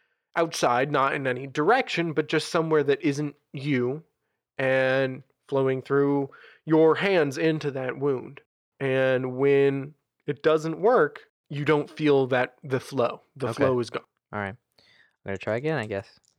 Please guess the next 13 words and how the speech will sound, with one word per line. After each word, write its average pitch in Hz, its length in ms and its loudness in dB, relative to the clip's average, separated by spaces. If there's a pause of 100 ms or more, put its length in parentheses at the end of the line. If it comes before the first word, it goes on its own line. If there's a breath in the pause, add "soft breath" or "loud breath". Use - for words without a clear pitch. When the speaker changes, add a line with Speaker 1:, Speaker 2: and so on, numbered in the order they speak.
(1000)
Speaker 2:
Do 120 100 -4
I - 20 -2
need 127 140 -6
to 196 60 -4
roll 190 180 0
D 175 120 -2
one 170 120 -4
hundred? 160 320 -8
Can - 120 -8
I 98 60 -6
do 98 140 -4
evens 90 320 -10
odds? 78 340 -10